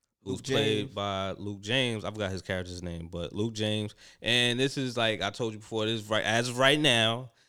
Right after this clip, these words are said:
Speaker 1: this is probably the best acting he's done so far, 'cause all the other acting that he's been doing is, eh.
Speaker 2: Well,
Speaker 1: And I don't count the New Edition, like I said, 'cause, like, if you, if you a singer,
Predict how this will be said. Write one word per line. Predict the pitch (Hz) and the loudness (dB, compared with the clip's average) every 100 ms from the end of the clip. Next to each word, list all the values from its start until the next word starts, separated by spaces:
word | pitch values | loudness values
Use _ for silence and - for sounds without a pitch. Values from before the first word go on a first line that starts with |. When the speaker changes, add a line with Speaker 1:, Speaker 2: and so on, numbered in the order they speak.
| _ _ _ | _ _ _
Speaker 1:
this | 110 113 | -6 -6
is | |
probably | 110 123 110 110 110 107 107 _ _ _ - | -2 0 2 0 -4 -6 -10 _ _ _ -14
the | 87 | -4
best | 98 120 117 | 2 2 4
acting | 120 143 - 117 107 123 _ _ _ | 4 4 2 -6 -6 -10 _ _ _
he's | 117 120 | -8 -2
done | 135 185 | 2 2
so | - 113 | 2 -2
far, | 98 90 | -4 -8
'cause | 87 87 | -6 -2
all | 104 | 0
the | 127 | 2
other | 123 143 | 4 4
acting | 120 113 107 104 98 | 4 4 0 -4 -2
that | 95 | -2
he's | 95 98 90 | -2 -6 -8
been | 87 90 | -8 -6
doing | 92 87 | -6 -8
is, | 87 - | -10 -12
eh. | - 415 392 269 - _ _ _ _ - | -4 0 0 0 -10 _ _ _ _ -2
Speaker 2:
Well, | 175 - | 0 2
Speaker 1:
And | 113 | 4
I | 156 | 8
don't | 185 | 8
count | 185 170 | 6 4
the | 147 | 4
New | 135 | 0
Edition, | 113 104 - | 0 -2 -2
like | 95 | -2
I | 92 | -2
said, | - 90 | -4 -4
'cause, | 90 | -4
like, | 90 90 | -4 -4
if | 101 | -2
you, | 123 | 0
if | 110 | 2
you | 127 214 | 4 4
a | |
singer, | 214 208 185 151 143 | 6 6 4 4 0